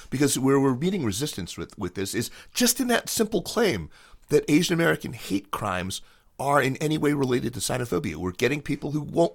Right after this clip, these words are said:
who reject that, who think that that is allowing the C C P to score a point, right?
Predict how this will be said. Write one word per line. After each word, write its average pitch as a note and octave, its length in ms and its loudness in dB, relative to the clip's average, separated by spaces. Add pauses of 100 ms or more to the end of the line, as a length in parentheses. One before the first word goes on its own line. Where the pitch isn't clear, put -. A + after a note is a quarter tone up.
who F3 120 -2
reject F3+ 340 -2
that, E2 160 -6 (260)
who C3+ 100 4
think D#3+ 240 0
that - 260 2
that A2 260 4
is A#2 140 2
allowing F#2+ 520 4 (360)
the G2 220 4
C - 200 0
C F#2+ 160 0
P G2 220 -2
to F2+ 100 -4
score F#2+ 380 2
a E2 60 0
point, - 500 -6 (160)
right? E2 280 -4